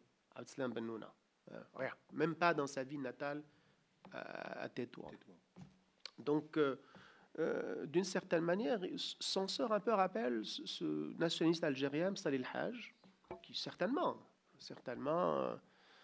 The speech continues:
Speaker 1: est le fondateur du nationalisme algérien, hein, mais qui, pour des raisons, bon,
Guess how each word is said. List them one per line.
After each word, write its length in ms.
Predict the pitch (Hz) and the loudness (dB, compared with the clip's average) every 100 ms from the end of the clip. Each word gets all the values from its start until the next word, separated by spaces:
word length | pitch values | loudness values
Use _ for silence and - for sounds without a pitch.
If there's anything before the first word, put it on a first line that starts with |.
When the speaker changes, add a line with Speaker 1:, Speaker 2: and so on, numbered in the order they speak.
| _ - - - | _ -20 -16 -12
Speaker 1:
est 200 | - 139 | -2 2
le 100 | 160 | 4
fondateur 560 | 170 175 131 123 269 175 | 4 2 2 2 -2 -2
du 80 | |
nationalisme 420 | 135 147 151 185 160 | -4 -4 -2 -2 -2
algérien, 500 | 123 165 254 175 - - - | -2 -2 0 0 0 -8 -20
hein, 60 | - - _ _ - | -20 -20 _ _ 0
mais 220 | 180 220 - | 0 0 -6
qui, 120 | 180 | -10
pour 180 | 175 143 | -4 -2
des 100 | 131 | -2
raisons, 360 | 123 123 160 | -2 -2 -2
bon, 280 | 156 123 131 | 0 -2 -4